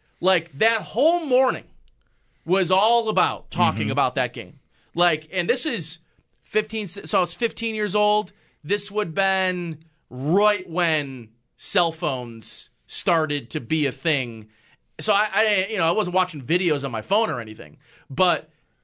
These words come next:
Speaker 1: one of my buddies had recorded the video from his, from T V
Speaker 2: Uh-huh.
Speaker 1: on his phone.
Speaker 2: Yeah.
Speaker 1: So we were in class in the morning listening to Rick's call from a
Speaker 2: Right.
Speaker 1: recorded flip phone.
Speaker 2: <laughs> Right.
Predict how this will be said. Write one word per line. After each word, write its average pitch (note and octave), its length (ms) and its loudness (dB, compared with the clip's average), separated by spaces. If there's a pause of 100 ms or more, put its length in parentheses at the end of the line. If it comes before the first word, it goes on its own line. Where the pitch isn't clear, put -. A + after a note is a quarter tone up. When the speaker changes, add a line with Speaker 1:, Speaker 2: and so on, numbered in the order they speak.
(120)
Speaker 1:
one G3+ 220 0
of G#3 60 -2
my F3 140 2
buddies F3+ 420 -2
had D#3 260 -4
recorded C#3+ 840 -2 (420)
the D3 120 -2
video B2 760 -4 (180)
from G3 400 -2
his, D3 260 -4 (140)
from D#3+ 240 -2
T F3+ 220 -6
V F#3+ 380 -4 (140)
Speaker 2:
Uh-huh. F#2+ 400 -4
Speaker 1:
on G3 180 0
his E3+ 220 -6
phone. E3+ 520 -2
Speaker 2:
Yeah. A2+ 260 -4
Speaker 1:
So G3 140 -6
we A3 80 0
were A3 180 0
in C4 240 -2
class A#3 400 -2
in G#3+ 60 -12
the G3+ 40 -10
morning G3 420 -2 (200)
listening A#3+ 580 -2
to G#3+ 120 -4
Rick's F#3+ 340 -4
call D#3 720 0
from F#3 140 -4
a - 60 2
Speaker 2:
Right. E3 80 0
Speaker 1:
recorded G3 760 -2
flip A3 320 -4
phone. G2 440 -6
Speaker 2:
<laughs> - 60 -20 (320)
Right. G3 340 6